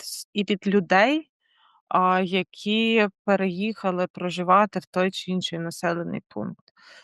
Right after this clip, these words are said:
Направду, ті люди, які були активні і у себе в громадах, о, там, в Донецькій області, в Луганській, в Херсонській, будь-де,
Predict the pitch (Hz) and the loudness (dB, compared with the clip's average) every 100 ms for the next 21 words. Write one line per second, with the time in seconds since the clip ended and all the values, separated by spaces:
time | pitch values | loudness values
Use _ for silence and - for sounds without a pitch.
0 | _ _ - 196 208 262 320 269 220 226 | _ _ -2 0 4 4 4 2 0 2
1 | 208 - 240 240 247 214 214 - 190 220 | 0 0 -4 -2 -2 -2 -2 -4 -4 -2
2 | 214 196 - 220 208 196 185 190 190 208 | -2 -2 -2 -2 0 0 0 -2 -2 0
3 | 196 190 180 175 185 185 190 190 165 - | 2 0 -6 -4 0 4 4 4 0 -4
4 | - - - - - - - _ _ _ | -6 -16 -18 -14 -14 -14 -18 _ _ _
5 | _ _ _ 170 160 175 220 254 - - | _ _ _ -14 -4 2 4 4 0 -2
6 | 190 185 175 170 - 170 175 202 220 202 | 0 2 0 -6 -8 -8 -2 4 4 2
7 | - - - - - 196 190 180 - 165 | -4 -14 -14 -12 -6 0 0 0 -8 -8
8 | 180 - 262 | -8 2 2